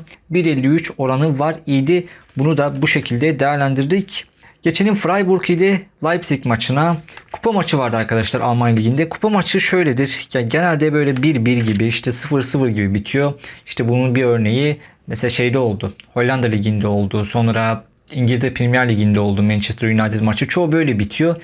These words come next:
ve hiç böyle golüne falan bulaşmayacağım. Ama çoğunu baktığımızda da kupa maçlarında çok korner çıkıyor. Şöyle alacağım ben burada sekiz buçuk üst korneri bir elli üç orandan değerlendireceğim.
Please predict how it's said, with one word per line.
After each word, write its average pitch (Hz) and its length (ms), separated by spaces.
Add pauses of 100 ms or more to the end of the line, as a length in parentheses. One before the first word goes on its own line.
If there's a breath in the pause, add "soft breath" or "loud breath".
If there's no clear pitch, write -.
(260 loud breath)
ve 135 80
hiç 214 360
böyle 160 160
golüne 139 320
falan 127 320
bulaşmayacağım. 120 680 (180)
Ama 165 320
çoğunu 185 480
baktığımızda 160 680
da 147 200 (220 loud breath)
kupa - 200
maçlarında 131 460
çok - 240
korner 143 360
çıkıyor. 104 380 (320 loud breath)
Şöyle 220 240
alacağım 151 320
ben 139 180
burada 139 140
sekiz 175 340
buçuk 151 200
üst - 160
korneri 139 480
bir 170 120
elli 123 260
üç - 240
orandan 131 480
değerlendireceğim. 131 800